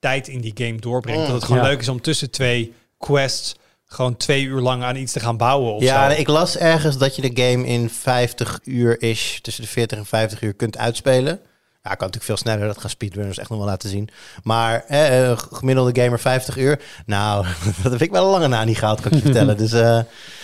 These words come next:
Speaker 2: nee, dat is het. Het is echt een, een, ik noem het wel, ik, ik heb het wel eens over een gamers game.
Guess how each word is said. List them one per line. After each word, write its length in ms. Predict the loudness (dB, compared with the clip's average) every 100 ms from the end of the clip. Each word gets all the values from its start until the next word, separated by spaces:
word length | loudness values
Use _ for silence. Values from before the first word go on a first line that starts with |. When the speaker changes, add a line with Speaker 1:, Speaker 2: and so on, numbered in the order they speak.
| -2
Speaker 2:
nee, 180 | 2 4
dat 160 | 2 0
is 80 |
het. 140 | -2 -2
Het 100 | -2
is 100 | -2
echt 200 | -2 -2
een, 100 | 0
een, 380 | 0 0 0 0
ik 100 | 2
noem 100 | 2
het 80 | 4
wel, 200 | 4 2
ik, 160 | -2
ik 80 | -4
heb 120 | 0
het 0 |
wel 100 | 2
eens 100 | 2 2
over 80 | 2
een 240 | 0 2
gamers 220 | 2 2 2
game. 340 | 2 2 0